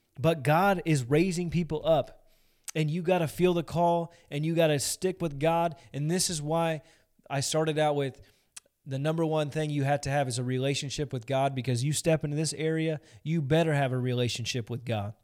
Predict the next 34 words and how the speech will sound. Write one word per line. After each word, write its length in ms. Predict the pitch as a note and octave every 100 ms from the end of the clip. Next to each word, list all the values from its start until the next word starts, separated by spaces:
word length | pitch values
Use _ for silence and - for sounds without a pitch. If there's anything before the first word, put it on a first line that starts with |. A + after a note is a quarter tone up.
| _ _ _ _ _ _ - -
You 160 | E3 E3
better 280 | E3 F3 E3
be 140 | D3+
close 320 | - D3 C#3
to 100 | C3
God. 320 | A#2+ B2 A#2 - _ _ _ -
But 120 | D3+
you 80 | D3
know 120 | D#3+
what? 260 | E3 C#3+ D3
We 160 | D#3
have 160 | D3+ C#3
examples 540 | C#3+ A#2+ D#3 C#3+ D3
in 80 | D3+
the 80 | C#3+
Bible 340 | C#3+ D3+ D3
of 80 | C3+
people 280 | D3 D3+ D3
who 160 | D3 C#3
were 80 |
able 260 | C#3 D3 D3
to 80 | C3+
do 240 | C3+ D#3
it. 160 | A#2+ - _ _ -
Do 80 | D#3+
you 160 | F#3+
know 420 | D#3+ D3 D#3+ F3 - - -
that 180 | D3+ D3
mo-, 200 | C3 D#3
when 420 | D3 C#3 C#3 D3+
we 140 | D3+ E3
read 340 | C#3+ D#3+ D#3+
about 380 | D3 D3 C3+ B2+
David, 460 | C3+ D3+ D#3 D#3+